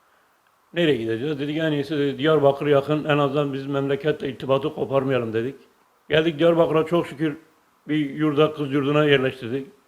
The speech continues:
yerleştik. Allah razı olsun devletimizden, milletimizden, yurttan,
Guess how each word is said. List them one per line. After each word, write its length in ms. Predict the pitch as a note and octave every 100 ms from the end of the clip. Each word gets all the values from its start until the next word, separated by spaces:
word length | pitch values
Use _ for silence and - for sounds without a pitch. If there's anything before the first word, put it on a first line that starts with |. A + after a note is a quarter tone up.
| -
yerleştik. 520 | C3+ B2+ C3 - C#3+ - _ _ _ _ _ _ _ _ _ _ _ _ _ _ _ _ _ _ -
Allah 260 | C3 D#3+
razı 220 | D3 C3+
olsun 240 | E3 D#3+ D3
devletimizden, 680 | D3 C#3+ C#3 C#3+ C3 C#3 C#3
milletimizden, 800 | C#3 C3+ C3+ C#3 B2+ C3 C#3 B2+
yurttan, 580 | C3+ C#3 C#3 - C3+ C#3